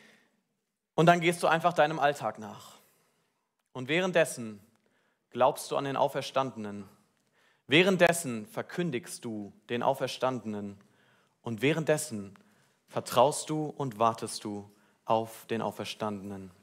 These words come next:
Amen. Amen. Ich bete noch mit uns. Unser Herr Jesus Christus, du bist tatsächlich auferstanden und wir beten dich dafür an. Du bist der Einzige, der jemals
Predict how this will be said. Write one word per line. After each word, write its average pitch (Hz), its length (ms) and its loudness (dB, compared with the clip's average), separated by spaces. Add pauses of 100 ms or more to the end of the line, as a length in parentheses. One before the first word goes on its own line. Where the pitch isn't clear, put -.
(360)
Amen. 131 460 0 (960)
Amen. 110 300 -4
Ich - 100 -8
bete 117 200 -4
noch 107 100 -4
mit 113 120 -8
uns. - 300 -10 (3750)
Unser 120 160 -2
Herr 120 160 2
Jesus 123 340 2
Christus, - 520 -2
du 135 160 -2
bist 127 300 0
tatsächlich 120 640 -4
auferstanden 120 720 0
und 107 140 -4
wir 110 100 -2
beten 123 400 -2
dich 110 140 -6
dafür 113 360 0
an. 113 200 -2
Du 107 80 -4
bist - 320 -6
der 113 180 2
Einzige, 123 480 -2
der 113 340 2 (800)
jemals 120 960 2